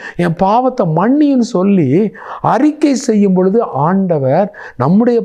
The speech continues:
பாவங்களை நாம் அறிக்கையிட்டால் பாவங்களை நமக்கு மன்னித்து எல்லா அநியாயத்தை நீக்கி நம்மை சுத்திகரிப்பதற்கு அவர் உண்மையும் நீதியும் உள்ளவராயிருக்கிறார். அப்போ கிறிஸ்துவனுடைய ரட்சிப்பின் படிநிலைகளை நம்ம தெளிவா கற்றுக் கொடுக்கணும்,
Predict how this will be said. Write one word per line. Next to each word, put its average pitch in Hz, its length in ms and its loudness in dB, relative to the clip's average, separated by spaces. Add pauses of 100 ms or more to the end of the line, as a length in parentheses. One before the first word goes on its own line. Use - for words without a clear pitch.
பாவங்களை 196 440 0
நாம் 156 260 -2
அறிக்கையிட்டால் 160 1080 0 (260)
பாவங்களை 277 540 0
நமக்கு 226 360 0
மன்னித்து 160 800 0 (180)
எல்லா 226 520 0
அநியாயத்தை 277 440 0
நீக்கி 240 220 0
நம்மை 180 260 0
சுத்திகரிப்பதற்கு 190 1000 0 (240)
அவர் 240 320 0
உண்மையும் 311 580 2
நீதியும் 277 500 2
உள்ளவராயிருக்கிறார். 226 1160 -2 (520)
அப்போ - 300 -10
கிறிஸ்துவனுடைய 175 960 -4 (340)
ரட்சிப்பின் 214 840 -2 (400)
படிநிலைகளை 196 580 2
நம்ம 180 160 -2
தெளிவா 185 720 -2 (220)
கற்றுக் 214 360 -6
கொடுக்கணும், 165 300 -4